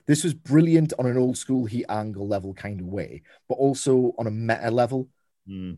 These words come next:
Speaker 1: where they took our understanding and subverted it magnificently with a killer transgression of a bump.
Speaker 2: Talk
Speaker 1: It's
Speaker 2: about,
Speaker 1: all amazing.
Speaker 2: talk about throwing him in at the deep end. "So you're gonna try for your first bump tonight, like you say.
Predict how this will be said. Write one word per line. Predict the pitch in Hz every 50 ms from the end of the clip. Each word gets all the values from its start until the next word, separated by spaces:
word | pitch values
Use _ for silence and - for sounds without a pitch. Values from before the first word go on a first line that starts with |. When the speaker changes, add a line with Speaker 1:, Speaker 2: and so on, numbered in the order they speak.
| _ -
Speaker 1:
where | 117 117 113 110 110
they | 110 127 123 120
took | 123 - - - 170 - -
our | 147 139 139 135 -
understanding | 131 127 120 113 - - - 113 110 104 98 90 90 90 107 107 _ _ _ _ _ _ _ _ _ _ _ -
and | 107 110 110 107 95 -
subverted | - - - - 110 98 90 110 123 127 127 123 - -
it | 107 104 101 - - _ _ _ _ _ _ -
magnificently | 120 120 113 110 - 113 113 117 123 131 123 - 123 107 - - 98 - - - 85 90 90 87 - _ _ _ _ _ -
with | 104 95 - _ -
a | 110 107 101 101 98 _ _ _ _ _ _ _ -
killer | - - - 135 123 120 117
transgression | 107 - - 107 107 107 92 - - 104 98 95 - - 95
of | 90 82
a | 82
bump. | 80 87 87 87 85 - _ _ _ _ _ _ _ _ _ _ _ _ _ _ _ _ - -
Speaker 2:
Talk | - - - - 151
Speaker 1:
It's | -
Speaker 2:
about, | 120 117 120 -
Speaker 1:
all | 120 120 117 110 _ 98
amazing. | 95 - - - - _ _ _ _ _ _ _ _
Speaker 2:
talk | - - - - 185 165 -
about | 123 117 120 139 131 -
throwing | - - 151 151 160 160 143
him | 127 120
in | 123 120
at | 117 113 -
the | 101
deep | 87 - 113 110 104 -
end. | 90 78 76 76 73
"So | - - 110 107
you're | 107 101 87 _
gonna | - 131 127 131 -
try | - - 113 110
for | 101
your | 101 87
first | - 107 98 90 -
bump | - - 151 160 -
tonight, | - 107 85 76 76 78 62 -
like | 95 - 80
you | 92
say. | 87 - 98 87 -